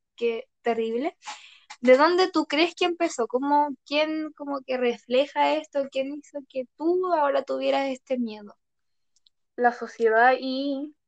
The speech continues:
Speaker 2: el colegio. Porque el colegio
Speaker 1: Voto
Speaker 2: sí.
Speaker 1: lo mismo.
Speaker 2: ¿Cómo?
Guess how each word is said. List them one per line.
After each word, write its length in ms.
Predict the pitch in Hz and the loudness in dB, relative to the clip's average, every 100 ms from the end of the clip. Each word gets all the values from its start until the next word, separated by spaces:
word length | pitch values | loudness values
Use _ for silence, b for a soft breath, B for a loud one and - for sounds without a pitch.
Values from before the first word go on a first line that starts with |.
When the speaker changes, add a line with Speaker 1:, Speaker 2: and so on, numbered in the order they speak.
| _ _ _ | _ _ _
Speaker 2:
el 160 | 214 - | -10 -4
colegio. 420 | 196 - - _ _ _ _ _ _ _ _ _ _ _ _ _ | -4 -4 -10 _ _ _ _ _ _ _ _ _ _ _ _ _
Porque 260 | - 214 208 | -12 -8 -8
el 80 | - | -4
colegio 420 | 214 220 233 226 | -4 -4 -6 0
Speaker 1:
Voto 280 | 233 233 247 | 4 6 6
Speaker 2:
sí. 0 | |
Speaker 1:
lo 120 | 240 | 4
mismo. 460 | 220 226 226 247 269 _ _ _ _ _ _ _ _ _ _ _ _ | 2 -2 -2 -2 -4 _ _ _ _ _ _ _ _ _ _ _ _
Speaker 2:
¿Cómo? 360 | - 254 392 | -2 0 0